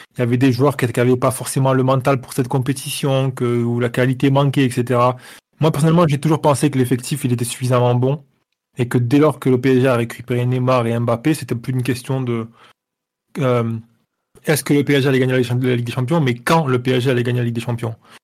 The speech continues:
Et honnêtement, on n'est pas passé loin l'an dernier, et je pense que cette année, le P S G est un des, des grands favoris, vraiment une des deux ou trois équipes vraiment qui,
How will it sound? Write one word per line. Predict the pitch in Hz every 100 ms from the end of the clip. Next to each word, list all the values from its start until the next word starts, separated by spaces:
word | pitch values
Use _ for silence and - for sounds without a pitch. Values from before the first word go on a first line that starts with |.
| _ _ _
Et | 123
honnêtement, | 131 131 156
on |
n'est | 131
pas | 123
passé | 139 143 147
loin | 147 147
l'an | 139
dernier, | 139 135 135 160 202 175
et |
je | -
pense | 143 135
que | -
cette | 131 131
année, | 135 143
le | 120
P | 117 127
S | 120
G | 123 117
est | 117 - 147
un | 139
des, | 127 135
des | 127 123
grands | 120 123
favoris, | 123 120 117 117 175 185
vraiment | 113 110 117
une | 110
des | 110
deux | 113 120
ou | 123 120
trois | - - 123 117
équipes | 117 123 123
vraiment | 117 120 127
qui, | 120